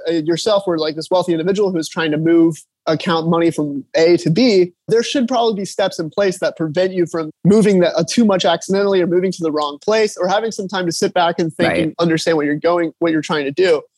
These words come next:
Speaker 1: So if, if you're just holding your coins on a Trezor and you're trying to move it to your new ledger or something like that, there's nothing in place that prevents you from actually doing it. Much, I mean, you've probably accomplished this with hardware controls, but then it's certainly not blockchain.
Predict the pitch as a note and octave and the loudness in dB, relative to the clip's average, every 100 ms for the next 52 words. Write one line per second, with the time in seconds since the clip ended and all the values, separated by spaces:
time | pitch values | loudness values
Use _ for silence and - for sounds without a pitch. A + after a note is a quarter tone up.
0 | _ _ - G#3 F3 E3+ E3 F#3 F3+ F#3 | _ _ -4 0 2 2 0 -4 -4 -4
1 | A#3+ C4+ A3+ G3+ G3+ F#3+ E3+ D#3+ D#3 - | -2 -2 -2 -4 -4 -2 -2 -4 -10 -4
2 | G#3+ F#3 E3 D3 - G#3 E3+ D#3+ D#3 D#3 | 0 0 -2 -4 -2 -2 -2 -4 -6 -4
3 | F3 D#3+ F3+ E3+ D#3+ - D#3+ D#3 E3+ D#3 | -2 0 2 0 -2 0 0 2 0 2
4 | D#3 F#3 E3+ D3 - D3+ D#3 D3+ D3+ D3 | 0 0 -2 -4 -8 -8 -4 -2 0 0
5 | - _ _ - B3 A#3+ C4 C4+ A#3 E3+ | -2 _ _ 0 2 4 2 2 0 0
6 | G#3 G3 F3 E3 F3 D#3 E3 E3+ - D#3+ | 2 0 2 -4 -4 -2 -2 -2 -2 -2
7 | D3+ D3+ _ G3+ F3 E3 - D3+ E3+ D3+ | -2 -4 _ -2 0 0 -2 -2 -2 -2
8 | C#3+ F3 F#3 - E3+ E3 D#3 F#3+ F#3+ F#3 | -4 -2 -2 0 -4 -6 -2 0 2 2
9 | F#3 G#3+ A3+ G#3+ E3+ - E3+ F#3 F#3 F3 | 0 0 2 2 0 -2 -4 -4 -4 -6
10 | C#3+ - E3+ F#3+ A3 A3 A#3+ A#3 A#3 A#3 | -8 -2 0 2 2 2 0 0 2 2
11 | - _ G3 A3 F#3+ - A3+ G#3 F#3 E3+ | -2 _ 0 0 -2 -2 -2 0 -2 -2
12 | E3 - _ E3+ E3+ E3 - E3+ D#3 | -2 -6 _ 0 0 0 -4 -6 -6